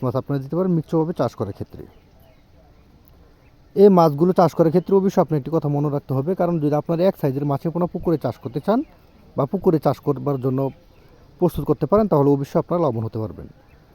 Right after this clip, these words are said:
কারণ এই মাছগুলো যদি ছোটো বড় হয়ে থাকে, তাহলে একটি মাছকে আর অন্যটি মাছ খেয়ে ফেলে। এই কারণে আপনারা একই ক্যাটাগরির, একই সাইজের মাছের পোনা সংগ্রহ করতে হবে। যদি আমাদের ভিডিওটা আপনাদের কাছে ভালো লাগে থাকে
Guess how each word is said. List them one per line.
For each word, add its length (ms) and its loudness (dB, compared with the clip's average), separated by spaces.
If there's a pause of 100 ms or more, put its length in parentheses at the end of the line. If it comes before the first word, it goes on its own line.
(200)
কারণ 240 4
এই 140 8
মাছগুলো 340 4
যদি 180 -2
ছোটো 180 2 (100)
বড় 180 6
হয়ে 160 6
থাকে, 120 0 (100)
তাহলে 260 2
একটি 240 -10 (100)
মাছকে 320 -6
আর 60 -4 (100)
অন্যটি 380 -4
মাছ 140 -2 (160)
খেয়ে 200 0
ফেলে। 200 -2 (540)
এই 100 0
কারণে 260 4
আপনারা 240 0 (840)
একই 240 -4
ক্যাটাগরির, 500 2 (140)
একই 220 -4
সাইজের 280 0
মাছের 260 -4
পোনা 160 -2 (500)
সংগ্রহ 280 2
করতে 200 -12
হবে। 140 -14 (340)
যদি 200 0
আমাদের 260 4
ভিডিওটা 240 4
আপনাদের 240 -2
কাছে 160 0
ভালো 140 0
লাগে 160 -8
থাকে 140 -2